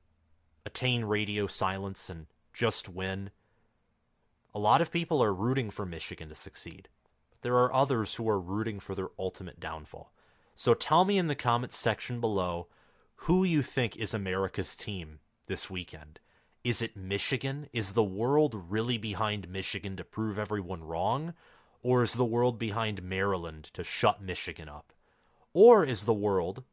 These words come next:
perhaps, as Ohio State has the largest fan base in the country, does the world want Michigan to win this game and then get destroyed by Ohio State in Ann Arbor? Or get blown out by Georgia in the playoff? You tell me in the comments section below.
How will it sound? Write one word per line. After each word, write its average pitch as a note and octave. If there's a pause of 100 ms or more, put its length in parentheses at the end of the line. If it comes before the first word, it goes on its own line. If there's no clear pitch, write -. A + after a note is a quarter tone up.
(140)
perhaps, - (180)
as F2+ (260)
Ohio G2+
State G2
has F#2
the F#2+
largest F#2
fan F#2
base E2+
in E2
the F#2+
country, A2+ (420)
does C#3+
the A#2+
world D3+
want B2+
Michigan G#2+
to F#2
win G2+
this -
game G2
and F2
then F#2
get G2
destroyed F#2+
by E2+
Ohio E2
State E2+
in E2+
Ann E2
Arbor? D2+ (380)
Or B3+
get C3
blown A2+
out G#2
by G2
Georgia F2+
in F2
the E2
playoff? D2 (380)
You F3+
tell C3+
me A#2+
in G#2+
the G2
comments F#2
section F2
below. E2